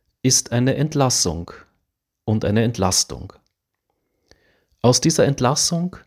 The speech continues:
erwächst sein Lobgesang, folgt sein Lachen.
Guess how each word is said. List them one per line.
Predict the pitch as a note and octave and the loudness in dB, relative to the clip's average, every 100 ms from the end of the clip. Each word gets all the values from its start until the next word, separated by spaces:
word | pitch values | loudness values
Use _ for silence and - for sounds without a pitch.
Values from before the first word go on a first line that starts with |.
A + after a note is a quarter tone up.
| _ _ _ _ _ | _ _ _ _ _
erwächst | C3+ B2+ C#3+ - D#3 | -2 0 0 0 0
sein | D#3 D#3 | 0 -2
Lobgesang, | B2+ A2 A2 G2 - D2+ D#2+ - - - _ _ _ _ _ _ _ | 0 -2 -2 -2 -2 -4 -8 -12 -16 -16 _ _ _ _ _ _ _
folgt | - C3+ D3+ D3+ - | 4 4 4 -2 -2
sein | D3 C#3+ | 0 2
Lachen. | A2+ G2+ - - | 0 -2 -4 -14